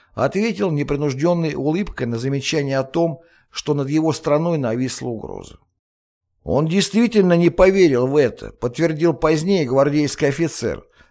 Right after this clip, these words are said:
присутствовавший при разговоре. После обеда король, по словам того же офицера, в самоуверенном и приподнятом настроении отправился в Королевский театр. Норвежское правительство ещё в марте получило от своего посла в Берлине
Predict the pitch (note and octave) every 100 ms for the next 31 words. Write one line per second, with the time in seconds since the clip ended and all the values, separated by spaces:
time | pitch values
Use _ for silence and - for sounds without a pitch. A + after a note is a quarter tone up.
0 | - D#3+ D#3+ G3+ - D#3 - D3 C#3+ C#3
1 | C3+ C#3 C3 F2 G1+ G1+ _ _ _ _
2 | _ _ _ _ D3+ F3 E3+ F3 F#3+ G#3+
3 | B2 E2+ - B2+ F#3+ - C#3 D3 C#3+ C3+
4 | B2 D3+ D3+ A2+ G2+ G2+ C3+ - A2 G#1
5 | G1+ _ _ _ - - - D3 E3+ F3+
6 | G3+ F3 D3+ C3 - D3 E3 E3 D#3 C3
7 | B2+ C3 C#3 C3+ D3 D#3+ G3+ E3 B2 A2
8 | A2+ D3+ C#3+ - C3 A2 - A2 A#2 G#2
9 | - G#2+ F2 B1+ - - - _ _ _
10 | _ _ _ _ _ _ _ - _ -
11 | C3 E3+ F#3+ F3+ F3 E3+ E3 F3 F3+ C#3
12 | G#2+ - C#2 F#2+ B2 - D#3+ C#3+ D#3+ D#3
13 | C3+ G#2+ G#2+ C3 - F3 D#3 C3+ C#3+ C#3+
14 | C#3 C3+ - C#3+ C3 B2 C#3 D#3+ G3 A#2
15 | D#2